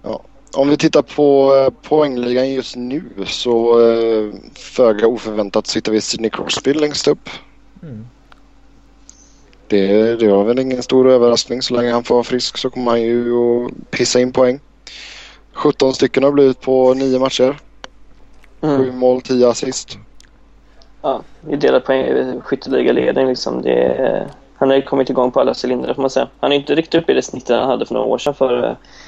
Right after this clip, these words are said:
Speaker 3: eh, före hjärnskakningen där, men, eh, han är väl på god väg att återhämta sig och,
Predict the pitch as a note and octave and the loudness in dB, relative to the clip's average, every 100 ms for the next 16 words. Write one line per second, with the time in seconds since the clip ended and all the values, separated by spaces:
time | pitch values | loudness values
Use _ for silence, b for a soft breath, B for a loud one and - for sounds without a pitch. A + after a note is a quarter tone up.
0 | B B B B B B - C3 B2+ B2 | B B B B B B 0 2 2 2
1 | - A2 A2 A#2 - A2 E3 F#3 D3 A2+ | 0 2 2 0 -2 -2 0 0 0 -2
2 | A#2 A#2+ A#2+ A#2+ B2 B2+ B2+ B2 - - | -8 -8 -10 -8 -8 -4 0 0 0 0
3 | B2+ D#3 D3 D3 B2 A#2+ G#2+ - - - | 0 2 2 2 0 0 -2 -4 -6 -6
4 | - C3 B2+ A#2+ A#2 | -4 -4 -2 -4 -6